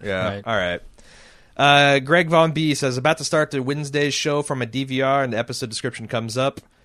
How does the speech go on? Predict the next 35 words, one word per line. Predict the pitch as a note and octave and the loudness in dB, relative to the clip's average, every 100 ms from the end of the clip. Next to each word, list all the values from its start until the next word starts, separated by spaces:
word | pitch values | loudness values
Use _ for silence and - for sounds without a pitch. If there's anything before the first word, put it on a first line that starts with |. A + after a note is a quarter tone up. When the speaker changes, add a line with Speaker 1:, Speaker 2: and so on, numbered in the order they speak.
| _ _ | _ _
Speaker 1:
Uh, | A2 A2+ A2+ A2 A2 G#2+ G#2+ | -2 2 4 4 4 2 0
I've | - A2 | -2 -4
enclosed | A#2 D3+ D3+ C3+ | -2 -2 -2 -2
a | |
photo, | - D3+ A#2+ G2 G2 A2+ | -2 0 2 2 0 -4
but | G#2 G#2+ A2 - | -8 -4 -4 -4
the, | G#2 | -10
the, | G#2 A2 G#2 | -6 -6 -4
the | G#2 | -6
description | G2+ - D3 - | -8 -6 -6 -6
of | B2 | -2
the | |
episode | B2 A#2+ B2+ G#2+ | -2 -2 -8 -4
reads, | A2+ A2+ A2 A2 | -4 -4 -4 -8
Angel, | - C3+ C#3 C#3 B2+ B2 - _ _ _ | -6 -6 -4 -4 -2 -2 -6 _ _ _
Angela | C3 C#3+ C3 | -4 -2 -2
makes | B2 A#2+ A#2 | 0 0 -2
an | A#2 | -10
acquaintance. | - G2+ D#2+ F#2 F#2 | -6 -6 -4 -8 -10
Darlene | - A2 A2+ A2+ | -6 -2 -2 -4
realizes | G#2+ G#2+ G#2 G2+ G2+ | -6 -2 -2 -2 -6
she | - | -8
is | G2+ | -8
in | G2+ G2 | -8 -8
too | G#2 | -10
deep. | F#2 A2 A2+ G2 | -8 -8 -6 -8
A | |
friend, | - - B2+ C3+ C3+ - _ _ | -10 -6 -4 -4 -6 -8 _ _
old | C3 D3 C#3 | -2 -2 -4
f-, | - C#3 | -16 -10
friend | - B2+ A#2+ A2+ | 0 0 0 -4
reveals | G#2 A2 G#2+ | -4 -4 -4
everything | G#2 G#2 G#2 | -6 -6 -6
to | G2 | -4
Elliot." | G2 G2 D2 - | -2 -4 -4 -12